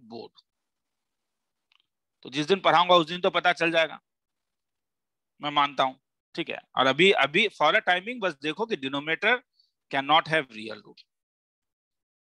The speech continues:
cannot have real root। जब तुम ये देखोगे तो number two का क्या करोगे?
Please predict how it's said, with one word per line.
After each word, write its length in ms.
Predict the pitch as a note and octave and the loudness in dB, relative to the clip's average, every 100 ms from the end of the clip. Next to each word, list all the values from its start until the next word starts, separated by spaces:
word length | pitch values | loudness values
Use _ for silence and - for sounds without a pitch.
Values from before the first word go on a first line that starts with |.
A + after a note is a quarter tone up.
| _ _ _ _ - | _ _ _ _ -4
cannot 440 | A#2+ A#2 C3 D3 | -2 2 2 2
have 200 | D#3 A3 | 0 -2
real 300 | F#3 G#2+ - | -4 -12 -14
root। 260 | - - - - _ _ _ _ _ _ - - - - - - | -16 -20 -20 -20 _ _ _ _ _ _ -20 -20 -20 -20 -14 2
जब 240 | F3+ A3 | 2 4
तुम 160 | C4 B3+ | 6 8
ये 180 | A3 G#3+ | 8 6
देखोगे 440 | D#3+ C#3+ D#3 G3+ | 4 4 4 4
तो 80 | G#3+ | 4
number 300 | C3+ C3 D3+ | 2 2 0
two 240 | - - | -2 -8
का 180 | D#3+ B2 | -6 -6
क्या 200 | A#2 C3+ | 0 0
करोगे? 400 | - B2 B2 E3+ | 0 -2 -4 -8